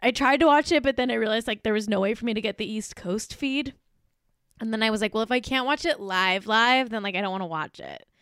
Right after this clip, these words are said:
And here's my thing. I'm talking to you, T V channels. Do not do that. Stop airing things on the East Coast first. Just air it all at the same time.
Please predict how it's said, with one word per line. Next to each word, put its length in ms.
And 140
here's 180
my 120
thing. 420
I'm 100
talking 280
to 60
you, 480
T 180
V 160
channels. 680
Do 220
not 600
do 200
that. 420
Stop 560
airing 360
things 260
on 100
the 120
East 200
Coast 340
first. 640
Just 220
air 220
it 140
all 240
at 100
the 60
same 320
time. 580